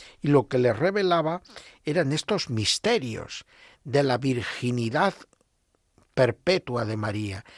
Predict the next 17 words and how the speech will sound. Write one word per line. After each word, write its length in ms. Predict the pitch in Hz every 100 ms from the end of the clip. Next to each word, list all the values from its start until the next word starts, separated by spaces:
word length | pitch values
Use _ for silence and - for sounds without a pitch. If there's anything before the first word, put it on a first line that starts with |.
| - _
de 200 | 117 139
su 320 | 127 - 143
maternidad 1000 | 131 131 131 - 123 123 123 123 151 202 190 139
virginal, 920 | 135 135 110 - 120 151 175 107 101 _ - _ _ - - _
que 320 | - 139 151
estaban 520 | - 120 139 160 190 160
también 600 | 127 123 127 175 147 107
preparando 880 | 120 123 143 147 147 151 160 190 - _ - - - -
el 220 | 131 135
nacimiento 720 | 135 117 127 120 180 185 165
de 120 | 147
una 180 | 175 165
humanidad 680 | 147 135 127 120 113 120 165 - -
nueva, 640 | 117 120 185 208 139 - - _ _ _ _ _ _ _ _ _ _ _ - - - - - -
que 120 | 139
estaba 400 | 107 - 156 151
figurada 800 | - 139 127 131 160 156 110